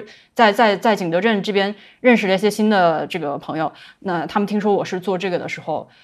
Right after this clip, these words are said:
下一个问题就是，“哦，那你是发小宇宙是吧？你是，你是在小宇宙上做播客是吧？”真的，就是我不知道有没有小宇宙的朋友在我们这会儿蹭这个，这个潜伏在直播间里面看这个直播啊，你们真的已经成为了中国播客的代名词。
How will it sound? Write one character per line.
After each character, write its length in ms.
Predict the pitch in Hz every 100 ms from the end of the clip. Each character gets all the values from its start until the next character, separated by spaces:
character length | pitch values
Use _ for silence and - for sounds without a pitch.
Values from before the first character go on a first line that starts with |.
| _ -
下 180 | 349 254
一 60 |
个 80 | 202
问 140 | 202
题 120 | 190 180
就 140 | 180
是 80 | 175 226
，“哦， 220 | 226 196
那 100 | 254
你 140 | 220
是 100 | 170 220 -
发 180 | - 226
小 160 | 233 185
宇 80 | 175
宙 180 | 214
是 120 | 175 -
吧？ 180 | - _ _ _ _
你 100 | 180
是， 220 | 175 208
你 120 | 190
是 140 | 185 214
在 180 | 214 196
小 180 | 190
宇 60 | 196
宙 140 | 202
上 160 | 190 170
做 100 | 175
播 160 | 170 170
客 160 | 180
是 80 | 160
吧？” 160 | 147 - _ _ _ _ _
真 180 | - 214
的， 180 | 254 -
就 120 | 294
是 120 | 262
我 220 | 214 247 240
不 100 | 339
知 60 |
道 240 | 359 330 233
有 100 | 214
没 120 | 262
有 40 |
小 140 | 254 220
宇 20 |
宙 80 | 247
的 60 |
朋 160 | 190 202
友 80 | 208
在 80 |
我 80 | 208
们 220 | 175 170
这 100 | 190
会 100 | 202
儿 40 | 170
蹭 360 | 220 196 185 180
这 100 | 202
个， 180 | 185 170
这 140 | 190
个 80 | 180
潜 180 | 185 185
伏 120 | 185
在 100 | 180
直 100 | 170
播 140 | 170
间 160 | 175 175
里 40 |
面 200 | 156 156
看 160 | 165 175
这 80 | 165
个 60 |
直 100 | 160
播 160 | 151 156
啊， 140 | 160
你 140 | 180 175
们 160 | 175
真 120 | 202 254
的 120 | 208
已 40 |
经 140 | 170 175
成 180 | -
为 80 | 160
了 120 | 156
中 160 | 147 180
国 80 | 156
播 120 | 170
客 140 | 170
的 80 | 151
代 160 | 139 170
名 180 | 131 127
词。 240 | - -